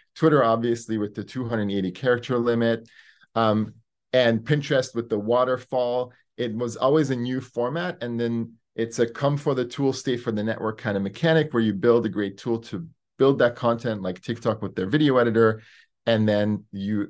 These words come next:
stay as a creator and also as part of the audience for the network of the content around. So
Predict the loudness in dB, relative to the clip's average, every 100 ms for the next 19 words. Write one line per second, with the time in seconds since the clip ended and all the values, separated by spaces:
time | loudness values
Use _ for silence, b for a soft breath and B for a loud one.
0 | -6 -2 2 4 2 -4 -2 0 4 4
1 | 2 0 -2 -4 -4 -4 -4 -2 0 0
2 | 0 0 0 -2 -6 -6 -4 -2 0 0
3 | -2 -2 -6 -6 -6 -6 -4 -4 -4 -2
4 | 0 -2 -2 0 0